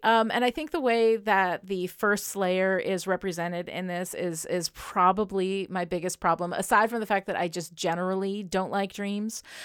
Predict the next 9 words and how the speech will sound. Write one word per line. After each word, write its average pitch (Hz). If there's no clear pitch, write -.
Um, 208
but 320
here 453
we 453
got 339
the 247
first 196
Slayer, -
right? 196